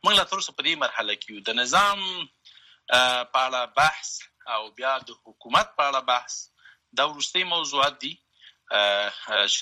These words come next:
تر اوسه په دې باندې بحث نه دی شوی. او هر ډول، څرګندونې چې هغه د نظام په اړه وسی، سره دې چې دا نظام اصلاح ته ضرورت لري، اما د نظام لاسلیک کېدل دا ممکن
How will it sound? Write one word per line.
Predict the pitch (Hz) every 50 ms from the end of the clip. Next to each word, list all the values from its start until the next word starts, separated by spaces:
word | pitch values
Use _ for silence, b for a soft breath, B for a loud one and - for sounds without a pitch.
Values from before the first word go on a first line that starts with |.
| -
تر | - 110 113
اوسه | 113 - 120
په | - -
دې | 107 117 120 117
باندې | 113 107 104 101 120
بحث | 147 - - - -
نه | 131
دی | 123 117
شوی. | - - 127 113 113 113 - _ _ _ B B B B B B B B - 104
او | 104 104 107 107 107 104 101 - -
هر | 165 190 196 - -
ډول، | 180 170 165 165 160 160 156 151 - - _ _ - 135 120 113 113 113 110 107 107 104 104 - _ _ - 113 110 107 104 104 98 _ B B B B B B B - -
څرګندونې | 127 113 110 113 117 113 107 113 120 131 147 160 156 135 127 131 - - _ _ _ _ _ _ _ _ _ - -
چې | - 123 113 110 107 104
هغه | 98 101 113 110 -
د | 110 107 110
نظام | 101 98 120 147 170 165 -
په | 165 151
اړه | 143 143 143
وسی، | 139 139 135 - - - 139 135 135 _ _ _ - - -
سره | 123 120 123 123
دې | 120 127 120
چې | - - 117
دا | 110 110
نظام | 110 104 101 117 117 113 110 110 113 _ - 117
اصلاح | - - 117 117 117 -
ته | 104 98
ضرورت | 101 104 113 127 - -
لري، | 113 135 175
اما | 185 175 226
د | - 110 104 95
نظام | 95 110 113 110 107 98
لاسلیک | 95 - - - -
کېدل | 104 120 123 127 120 107 -
دا | 104 104
ممکن | 110 104 104 _ - - 139 131